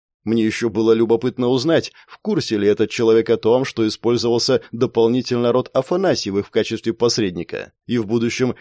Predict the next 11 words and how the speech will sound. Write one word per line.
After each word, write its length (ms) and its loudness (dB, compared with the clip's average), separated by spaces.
крайнего, 600 -2
ведь 380 -2
именно 400 2
на 140 2
них 220 2
его 220 0
подчинённые 640 -2
хотели 420 -2
перевести 560 -2
гнев 280 -4
Тихомира. 640 -4